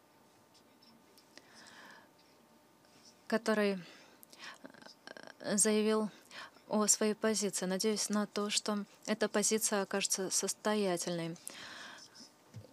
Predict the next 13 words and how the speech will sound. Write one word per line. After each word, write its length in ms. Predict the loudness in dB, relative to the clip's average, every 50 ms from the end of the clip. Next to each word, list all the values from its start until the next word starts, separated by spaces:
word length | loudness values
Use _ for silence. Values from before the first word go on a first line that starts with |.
| -20 -20 -20 -20 -20 -20 -20 -20 -20 -20 -20 -20 -20 -20 -20 -20 -10 0
и, 160 | 2 4 4 6
э, 160 | 4 4 4 2 0 -4 -8 -16 -20 -4 0
приведет 440 | 2 2 4 4 4 4 2 2 0
к 100 | -2 -2
международному 760 | 0 0 0 0 0 0 2 0 0 0 0 0 0 0 -2
консенсусу, 1120 | 0 0 0 0 2 2 2 2 2 2 2 2 2 2 2 0 0 0 2 2 0 0 -2 -8 -14 -20 -20 -20 -18 -16 -14 -14 -12 -2
что 360 | 0 0 2 4 4 2 2
позволит 720 | 2 0 0 2 2 2 2 0 0 2 2 2 0 0 -2 -6 -12 -4 -2
прекратить 760 | 0 0 0 0 2 2 2 2 0 0 0 0 0 0 -4
применение 540 | -2 -2 -2 0 0 0 0 0 0 0 -2
химоружия. 1300 | -2 -2 -2 -2 -2 -2 -4 -4 -2 -2 0 0 0 -2 -2 -2 -2 -2 -2 -2 -2 -4 -4 -6 -8 -12 -16 -20 -20 -20 -20 -20 -20 -18 -18 -18 -18 -20 -20 -20 -4 -2
Таким 340 | -2 -2 0 0 0 2 2
образом, 680 | 0 0 0 -2 -2 0 0 0 0 -2 -4 -4 -8